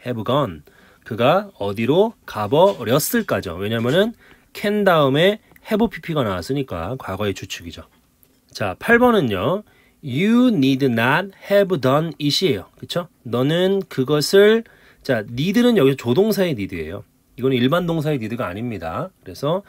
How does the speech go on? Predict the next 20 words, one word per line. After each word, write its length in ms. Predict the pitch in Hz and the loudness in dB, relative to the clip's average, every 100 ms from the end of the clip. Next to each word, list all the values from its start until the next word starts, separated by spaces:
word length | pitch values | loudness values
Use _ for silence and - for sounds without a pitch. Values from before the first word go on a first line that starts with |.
| - - - | -18 -20 -8
너는 460 | 107 110 139 147 | -2 0 0 0
그것을 840 | - 113 123 120 - 170 190 214 226 _ _ _ | -4 0 0 0 -2 2 4 4 0 _ _ _
할 400 | - - 247 269 262 | -16 -2 2 2 2
필요가 420 | - 233 190 190 | -2 -2 2 2
없었다 760 | 113 - - 110 - 117 - - | 0 -6 -8 -8 -4 -2 -2 -8
정도로 380 | 104 104 104 98 | -12 -10 -8 -10
보시면 360 | 101 120 110 | -10 -8 -8
돼요. 380 | 95 85 131 220 - _ _ _ _ - | -6 -4 -4 -4 -10 _ _ _ _ -14
예, 60 | 95 | -6
이거는 240 | 127 175 | -4 -4
추측의 360 | 190 - 262 247 | -6 -4 0 0
조동사는 400 | 151 147 143 151 | 0 0 0 -2
아닌데 640 | 90 101 117 90 95 - | -4 -8 -8 -8 -10 -10
그냥 220 | - 110 92 | -12 -12 -10
여기 120 | 92 | -10
need가 640 | 90 101 120 90 90 110 98 | -8 -6 -6 -6 -8 -10 -8
끼어 160 | 139 | -8
들어간 260 | 135 101 98 | -8 -10 -10
것 80 | 90 | -12
같습니다. 500 | 80 - 78 - | -14 -14 -16 -16